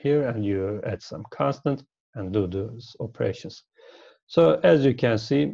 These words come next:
now the message digest length is increased and it is one hundred and sixty bits. This is just to have, uh, more security against, uh, birthday paradox.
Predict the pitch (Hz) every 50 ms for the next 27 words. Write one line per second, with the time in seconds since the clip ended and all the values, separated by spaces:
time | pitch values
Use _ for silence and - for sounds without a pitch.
0 | - - 143 135 135 139 139 139 139 135 - - 117 123 127 120 120 131 135 127
1 | - 127 113 107 117 117 110 101 107 104 - - 113 107 101 92 - 104 90 -
2 | _ _ _ _ _ _ _ _ 143 120 110 - - 131 135 131 131 - 110 104
3 | 98 - - - 92 95 101 104 101 101 98 95 92 92 92 90 92 95 98 -
4 | - 170 156 - - - 139 117 117 123 120 - - _ _ _ _ _ _ _
5 | _ _ _ 180 170 175 - 160 147 143 143 147 139 - - - 135 131 127 127
6 | 117 - - - - - 123 113 - - 139 127 123 123 120 - - _ _ _
7 | _ _ _ _ _ 127 110 104 104 107 107 107 104 104 104 104 104 104 104 101
8 | 101 - _ _ _ _ _ _ _ _ - 120 120 123 120 117 - - 110 110
9 | - - 135 123 117 123 - 120 - 120 101 98 104 104 101 98 - - - -
10 | - - 101 98 98 98 95 98 98 98 98 104 98 98 120 110 107 113 113 113
11 | 113 - - - 107 98 95 92 - 87 -